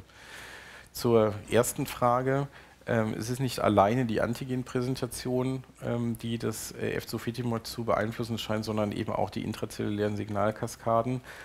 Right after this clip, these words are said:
Aber es stimmt, diese ganze Firma, ähm, ich weiß gar nicht, wie die heißt, ähm, die forscht nur daran, an, äh, praktisch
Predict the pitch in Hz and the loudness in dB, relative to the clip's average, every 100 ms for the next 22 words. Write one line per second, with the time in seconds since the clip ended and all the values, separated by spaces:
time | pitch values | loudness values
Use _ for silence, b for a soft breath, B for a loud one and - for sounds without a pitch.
0 | B 110 110 107 - 127 139 113 110 107 | B -2 0 0 0 -2 0 0 2 0
1 | - 117 104 - - 120 120 135 135 135 | 2 0 0 -6 -2 2 2 2 2 0
2 | 131 - 123 123 120 120 120 113 - - | -2 -2 0 0 2 0 -2 -6 -16 -20
3 | - B B B - 101 101 101 101 104 | -20 B B B -10 -4 0 0 -2 -4
4 | 101 92 104 120 - - B B - 113 | -2 2 4 2 -4 -14 B B -6 -2
5 | 107 104 - - 110 - 113 - 135 131 | 0 -2 -4 -4 -4 2 2 2 4 4
6 | 135 104 107 95 82 - 104 107 107 104 | 6 6 6 2 -2 0 0 2 0 -2
7 | - 110 110 101 - 110 113 - | -4 -2 -2 0 0 0 -2 -4